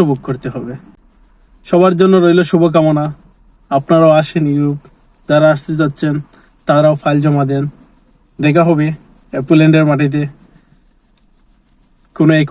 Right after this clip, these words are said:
অনুষ্ঠানে, কোনো এক হয়তো ঈদ, ঈদ পূর্ণমিলনী, নয়তো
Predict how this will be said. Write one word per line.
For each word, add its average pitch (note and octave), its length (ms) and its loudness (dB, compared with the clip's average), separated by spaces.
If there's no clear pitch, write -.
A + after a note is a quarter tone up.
অনুষ্ঠানে, C#3 460 -2
কোনো D#3+ 160 4
এক D#3 60 -4
হয়তো D#3+ 240 0
ঈদ, D3 80 0
ঈদ D#3+ 160 2
পূর্ণমিলনী, D3 680 0
নয়তো C#3+ 240 0